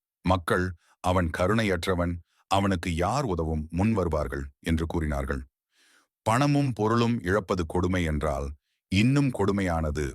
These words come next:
மனிதர்களின் அன்பை இழந்தது. மேலும் அவனுடைய பழைய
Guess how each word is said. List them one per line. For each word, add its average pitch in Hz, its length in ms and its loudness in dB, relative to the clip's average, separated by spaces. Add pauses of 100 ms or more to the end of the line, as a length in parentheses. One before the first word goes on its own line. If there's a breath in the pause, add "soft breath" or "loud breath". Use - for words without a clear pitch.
மனிதர்களின் 85 720 0
அன்பை 82 380 -2
இழந்தது. 71 460 -4 (580 loud breath)
மேலும் 139 360 4
அவனுடைய 98 460 0
பழைய 139 480 0